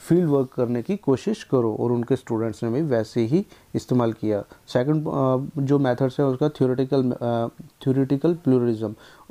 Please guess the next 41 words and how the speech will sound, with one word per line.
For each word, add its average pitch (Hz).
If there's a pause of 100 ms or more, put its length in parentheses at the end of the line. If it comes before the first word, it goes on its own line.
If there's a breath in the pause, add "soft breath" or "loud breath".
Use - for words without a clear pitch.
इंडक्टिव 135
भी 156
रहा 143
और 170
डिडक्टिव 120
भी 110
रहा। 104
उनका 131
जो, 143
अ, 120
मेथड्स 117
थे 139
थ्योरेटिकल, 127
वो 151
इंडक्टिव 120
भी, 135 (420 loud breath)
उन-, 127
वो 131
उन्होंने 131
इंडक्टिव 123
भी 135
क-, 131
अ, 123
कवर 127
किया 139
और 165 (320 loud breath)
डिडक्टिव 123
के 131
बिहाफ 113
पे 123
भी 170 (300 soft breath)
माइंड 117
में 147
रख 127 (100)
के 170
काम 120
किया। 110
Basically 139
interested 139
in 151
inductive 127